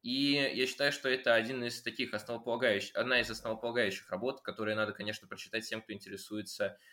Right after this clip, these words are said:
э, японской культурой. Плюс, эм, есть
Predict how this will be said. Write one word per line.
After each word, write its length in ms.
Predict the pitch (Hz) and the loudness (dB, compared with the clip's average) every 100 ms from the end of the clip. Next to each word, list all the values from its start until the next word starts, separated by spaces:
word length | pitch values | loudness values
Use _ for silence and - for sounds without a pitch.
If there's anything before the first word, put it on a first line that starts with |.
| _ | _
э, 260 | 107 104 107 | 0 2 2
японской 400 | 113 120 117 98 | 0 -4 -6 -8
культурой. 520 | 123 - 110 - - _ _ _ | -10 -6 -6 -6 -12 _ _ _
Плюс, 540 | 123 165 220 - - - | -4 -2 -2 -6 -12 4
эм, 600 | 120 120 117 117 113 113 _ _ _ - _ _ _ _ - | 8 10 8 4 -4 -8 _ _ _ -20 _ _ _ _ -4
есть 540 | 117 151 147 - - | 2 2 0 -6 -8